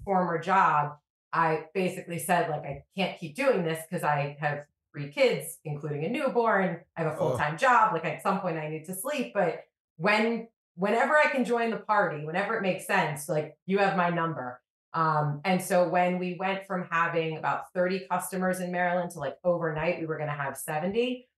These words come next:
Speaker 1: I got that phone call that was like, "I know you," I was selling art at the time.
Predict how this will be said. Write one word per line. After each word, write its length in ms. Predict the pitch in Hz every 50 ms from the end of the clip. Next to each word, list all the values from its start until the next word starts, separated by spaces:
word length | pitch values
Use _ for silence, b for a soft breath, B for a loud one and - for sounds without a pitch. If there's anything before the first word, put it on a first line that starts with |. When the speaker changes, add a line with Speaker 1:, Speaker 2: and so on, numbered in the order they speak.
| _ _ _ _ -
Speaker 1:
I 80 | 180 -
got 260 | 190 196 190 196 190
that 260 | 185 175 180 - - -
phone 280 | 208 202 208 202 -
call 260 | 175 165 156 151 147 -
that 120 | - -
was 80 | 156 156
like, 220 | 165 156 151 - -
"I 60 | 165
know 160 | 170 196 233
you," 140 | 240 240 196
I 140 | - 202 208
was 120 | 208 202 -
selling 360 | - 190 180 175 165 151 147
art 320 | 151 160 160 147 - - -
at 140 | 165 - -
the 80 | 151
time. 400 | - 170 151 151 143 131 123 -